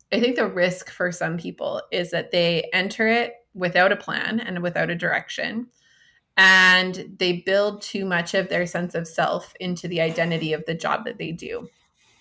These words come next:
And so I think that the, the really careful balancing act that I think you managed to strike is that you did this thing where you didn't just get in and stay stagnant in a position. Um, you were always kind of like, "What's the training? What's the next thing? How do I kinda, like,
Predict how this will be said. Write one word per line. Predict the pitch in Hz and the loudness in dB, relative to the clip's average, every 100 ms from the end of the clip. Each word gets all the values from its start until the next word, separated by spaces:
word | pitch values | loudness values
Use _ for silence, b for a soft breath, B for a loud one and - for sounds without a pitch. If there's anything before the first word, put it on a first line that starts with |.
| _ _ _ _ - | _ _ _ _ -10
And | 180 | 0
so | 185 | 2
I | 185 | 4
think | 185 226 | 2 2
that | 190 170 - | 4 4 4
the, | 180 - - _ - | 0 -2 -8 _ -10
the | 180 175 | -4 2
really | 226 240 | 4 4
careful | 233 - 208 214 196 | 0 2 2 4 2
balancing | 170 156 165 180 214 214 | 4 4 4 -2 -2 2
act | 220 220 - | 2 2 -4
that | 170 | 0
I | 165 | 0
think | 165 190 - | 0 -6 -6
you | 190 220 | 0 4
managed | 226 220 196 - | 6 4 0 -4
to | 185 | -6
strike | 170 - 175 76 143 - B B B B B B _ | -8 2 2 4 -2 -10 B B B B B B _
is | 202 | -2
that | 208 - | 0 -2
you | 202 | -4
did | 196 220 | 2 2
this | 254 254 | 2 0
thing | - 208 196 | 0 0 0
where | 185 | 0
you | 185 180 | 0 -2
didn't | 180 208 226 | -2 0 0
just | 220 - | -2 2
get | 196 190 | 4 4
in | 185 | 2
and | 180 180 | 0 -2
stay | - 180 | -4 -4
stagnant | - 180 170 170 170 - | -2 4 4 2 -4 -6
in | 175 | -6
a | 165 | -6
position. | - 170 170 - 143 165 285 - _ b b b b _ | -6 -4 -4 -2 -2 -2 -4 -6 _ b b b b _
Um, | 180 175 175 170 | 4 6 4 2
you | 175 190 196 | -4 -6 4
were | 220 | 6
always | 185 190 190 202 208 | 6 4 4 0 0
kind | - 185 | -4 -4
of | 180 | 0
like, | 185 175 170 | 2 2 0
"What's | 175 170 - | -4 -4 -4
the | 196 | -4
training? | - 196 196 196 | -2 0 0 0
What's | 175 165 | -4 -4
the | 190 | -4
next | 190 170 - - | 0 0 -2 0
thing? | 190 180 180 | 2 2 -2
How | 180 175 | 0 4
do | 180 | 4
I | |
kinda, | 180 180 170 | 2 -2 0
like, | 170 175 160 - | 2 2 0 -10